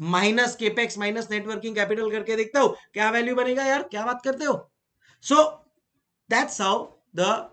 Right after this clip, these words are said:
real company should be valued based on free cash flow। For me, always real cash has been the real decider of valuation of a company। जब आप बड़ी कंपनी में आओगे, जैसे मैंने जेपी मॉर्गन में कंपनीज का वैल्यूएशन किया है,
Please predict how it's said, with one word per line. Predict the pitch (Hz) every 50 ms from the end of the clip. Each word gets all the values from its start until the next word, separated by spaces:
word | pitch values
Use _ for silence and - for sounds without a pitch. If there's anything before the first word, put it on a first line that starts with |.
| _ _ _ _ 135 123
real | 127 156 196 240 277 285 269 214
company | - 185 175 175 175 175 175 170
should | 165 165 147 135
be | 131 135 127
valued | 131 120 120 151 214 240 175
based | 170 170 165 147 143
on | 170 175 208 240 247 - _ _ _
free | - 165 175 175
cash | 170 165 131 123 - -
flow। | _ - 147 127 - - _ _ _ _ _ -
For | 220 247 285 311 277
me, | 254 233 233 226 240 - - 180
always | 196 208 226 240 254 240 190 143 - - - - - - - - - 131 160
real | 208 277 320 311 277 - -
cash | 196 175 175 175 175
has | 160 160 170 165 151
been | 147 160 160 160 156 151
the | 147 147 151 156 147 147 - - - - _ _ - -
real | 139 156 170 165 165 170 170 - - - 127 139
decider | 143 - - 233 233 262 269 262 254 185 - - - -
of | 160 165 135
valuation | 156 147 143 147 151 147 139 151 139 135
of | 123 - - 214
a | 269 277 277 - _ _ _ _ - 113
company। | 107 101 90 104 107 110 120 - - _ _ _ _ _ -
जब | 151 180 202
आप | 208 208
बड़ी | 185 202 202 220
कंपनी | 214 220 214 220 226 220
में | 214 208
आओगे, | 208 208 214
जैसे | 214 202 208
मैंने | 202 202 202 208
जेपी | 196 190 196 185 202
मॉर्गन | 196 196 185 185 190
में | 190 196 190
कंपनीज | 185 180 175 170 165 175 185 185 180
का | - 185
वैल्यूएशन | 175 165 160 165 170 175 170 165 180 175 175
किया | 165 165 156
है, | 160 - -